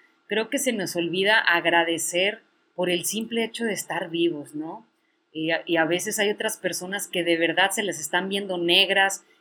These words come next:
que tienen a alguien en el hospital, que tienen deudas realmente importantes o están en el buró de crédito.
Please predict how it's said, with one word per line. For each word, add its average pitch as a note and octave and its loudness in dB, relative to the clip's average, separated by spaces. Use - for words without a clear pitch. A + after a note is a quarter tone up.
que F3+ -4
tienen G#3+ -2
a G3+ 2
alguien G3+ -2
en F#3+ -4
el D#3+ 0
hospital, F3+ 2
que E3+ -2
tienen G#3+ -2
deudas G#3+ 0
realmente G#3+ 0
importantes F#3 -2
o E3+ -2
están F#3+ 0
en G#3+ -2
el F#3+ 0
buró E3+ 6
de G3+ 2
crédito. F3 0